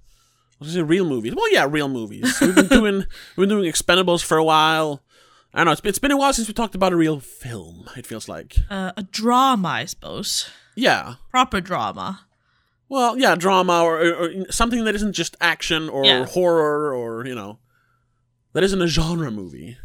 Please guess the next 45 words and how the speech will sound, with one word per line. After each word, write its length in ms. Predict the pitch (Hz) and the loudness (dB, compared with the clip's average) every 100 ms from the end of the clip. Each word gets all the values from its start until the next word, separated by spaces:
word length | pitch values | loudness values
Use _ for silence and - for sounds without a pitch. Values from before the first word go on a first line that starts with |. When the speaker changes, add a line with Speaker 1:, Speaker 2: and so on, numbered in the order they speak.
| - | -18
Speaker 2:
Exactly. 380 | - 214 196 170 | -14 -12 -10 0
Speaker 1:
What 120 | 285 | 2
was 120 | - | 4
the, 220 | 339 233 - _ _ - _ _ | 0 -2 -14 _ _ -20 _ _
what 120 | 196 | -4
was 80 | 262 | -2
the 80 | 285 | 0
last 220 | 277 285 | 0 0
we 80 | 262 | -2
talked? 180 | 294 180 | -4 -4
Like, 160 | 147 | -8
I'm, 200 | 160 185 | -4 -4
I'm 80 | 208 | -2
thinking, 280 | - 185 220 | -4 -4 -2
like, 160 | 175 - | -4 -4
Sorcerer? 680 | - 139 175 320 370 427 381 _ _ _ _ _ _ _ _ 277 | -4 0 0 0 0 -2 -6 _ _ _ _ _ _ _ _ -8
Speaker 2:
<laughs> 920 | - 339 - 494 - 508 494 381 277 - - - - | 2 4 4 0 2 4 6 4 2 -8 -20 -20 -6
Um, 300 | 233 247 240 | 0 2 2
let 80 | 233 | 0
me 60 | 349 | -4
check 300 | - 381 _ | -8 -10 _
the 80 | - | -12
Insta. 760 | - 226 285 - - 67 - _ _ _ _ - | -8 -8 -8 -16 -14 -12 -12 _ _ _ _ -8
Speaker 1:
'Cause 160 | 143 | -2
I 80 | 202 | 0
would 160 | 226 196 | 0 0
call 180 | 180 156 | 2 4
that 160 | 175 | 4
a, 340 | 131 110 110 110 - | 2 0 -4 -6 -10
a, 40 | |
a, 220 | 110 110 - | -8 -8 -12
a 100 | 110 - _ - | -20 -20 _ -12
film. 460 | 120 87 82 82 - _ _ _ _ _ _ _ _ - | -12 -12 -18 -20 -20 _ _ _ _ _ _ _ _ -6
Speaker 2:
I 80 | |
mean, 400 | 233 240 233 226 | 0 2 2 -2
you 180 | 220 175 | -4 -6
don't 220 | 233 247 | -4 -4
count, 240 | 269 233 190 | 0 0 4
like, 400 | 214 196 196 _ | 4 4 0 _
blaxploitation 920 | 208 214 - - 190 202 190 - 226 | -4 -4 -4 -8 -6 -2 0 0 -4
and 80 | 202 | -6
stuff 200 | 208 190 | -6 -8
like 140 | 180 | -8
that. 260 | 180 190 - | -4 -6 -6
Film? 640 | _ 220 220 226 254 240 | _ -2 -2 -2 -6 -10